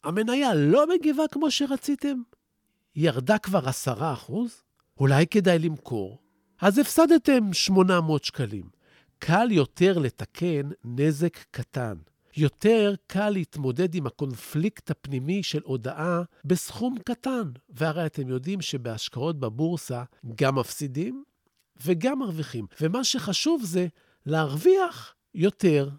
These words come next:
ממה שמפסידים, כדי שהתיק יהיה ברווח. ושיטת המנות היא לפעמים כל ההבדל. גם במכירות. קניתם מניה והיא עולה, לפעמים יש למניות מומנטום טוב, ואנחנו מגלים מאוחר מדי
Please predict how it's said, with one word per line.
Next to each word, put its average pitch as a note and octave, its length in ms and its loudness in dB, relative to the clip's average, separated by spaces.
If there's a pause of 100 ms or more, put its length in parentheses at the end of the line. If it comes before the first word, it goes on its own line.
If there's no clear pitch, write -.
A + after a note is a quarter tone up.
(120)
ממה F3 320 2
שמפסידים, B3 720 -4
כדי D#3+ 260 -2
שהתיק B3 680 -4 (600)
יהיה G3 120 6
ברווח. G#3+ 720 0 (360)
ושיטת E3 640 0
המנות G#3+ 800 -2
היא E3+ 100 0
לפעמים G#3+ 460 -4
כל A#3+ 280 -6
ההבדל. F#3+ 480 -10 (180)
גם D4+ 260 4
במכירות. E4 800 2 (180)
קניתם G#3 520 0
מניה C#3 480 -2 (460)
והיא B2+ 320 -4
עולה, A#2+ 320 -2 (360)
לפעמים C#3+ 540 -4
יש F3 300 -4
למניות E3 540 -6
מומנטום D3 680 -6 (100)
טוב, A2+ 380 -2
ואנחנו E3+ 360 -6
מגלים E3 480 -2
מאוחר F3 540 -2
מדי C#3+ 580 -2